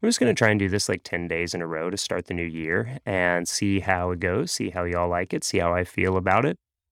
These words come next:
see if there's an intersection between what you, the listener, likes and me, the podcaster, enjoys. So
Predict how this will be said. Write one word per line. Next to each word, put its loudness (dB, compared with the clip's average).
see 0
if 0
there's 2
an -2
intersection -2
between -4
what 0
you, -2
the -4
listener, 0
likes -2
and 0
me, 4
the 0
podcaster, 0
enjoys. -2
So 4